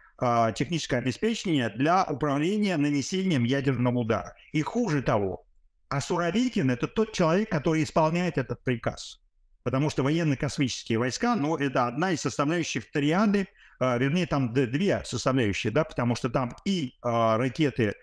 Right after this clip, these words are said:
э, шахтного базирования и мобильного базирования, и, э, то ядерное оружие, которое несут, э, ядерные бомбардировщики стратегические, которые тоже в подчинении у Суровикина. То есть вот этот расклад,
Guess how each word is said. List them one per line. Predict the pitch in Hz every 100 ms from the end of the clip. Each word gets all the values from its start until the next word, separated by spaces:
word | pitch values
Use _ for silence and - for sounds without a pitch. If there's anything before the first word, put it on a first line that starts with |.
| _ -
э, | 113
шахтного | 175 151 - 120 113
базирования | 123 123 240 226 202 185 170
и | 160 160 156
мобильного | 160 156 147 143
базирования, | 127 139 131 131 120 113 113 -
и, | 180 220 220 - - -
э, | 135 131 123 123 120 - _
то | - 160
ядерное | 147 127 123 131
оружие, | 151 220 185
которое | 147 - 156 135
несут, | 131 123 202 -
э, | - 131
ядерные | 127 151 156 139 120
бомбардировщики | 123 123 120 170 175 - 147
стратегические, | 151 135 139 120 120 - - 117 - - -
которые | - 123 151 143
тоже | 156 196
в | 147
подчинении | 147 - 143 147 131
у |
Суровикина. | - 123 123 107 - 110 - _ _
То | 151
есть | 139
вот | 185 -
этот | 226 240 208
расклад, | 147 139 - 175 190 233